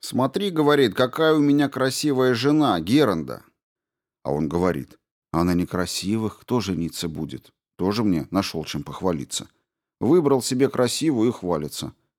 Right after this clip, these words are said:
А некрасивые, что думаешь, замуж не хотят? А куда им деваться, которые менее красивые, чем остальные? Им потом что, сначала плакать, тосковать, а потом в грехи тяжкие пускаться? Вы христиане.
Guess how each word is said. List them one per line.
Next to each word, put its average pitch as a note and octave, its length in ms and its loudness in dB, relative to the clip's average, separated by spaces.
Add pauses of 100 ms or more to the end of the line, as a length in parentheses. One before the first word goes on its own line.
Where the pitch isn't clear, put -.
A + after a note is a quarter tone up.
(120)
А D3 100 0
некрасивые, D#3 680 2
что A#2+ 240 -2
думаешь, A#2 500 2
замуж B2+ 380 2
не A#2+ 80 -2
хотят? - 440 -4 (360)
А B2+ 80 -6
куда D3 300 2
им D#2+ 100 0
деваться, G2 500 -2 (240)
которые B2+ 400 2
менее B2+ 460 4
красивые, A2 580 -2
чем G#2+ 240 -2
остальные? D#2 640 -4 (540)
Им B2 140 6
потом B2 340 0
что, - 280 -4
сначала G#2+ 500 0
плакать, A2 640 0
тосковать, F#2 800 -2 (380)
а F#2+ 100 -2
потом B2 340 2
в G2+ 60 0
грехи B2+ 380 -2
тяжкие D#2 440 -6
пускаться? - 640 -12 (580)
Вы G2 160 2
христиане. G2 800 -4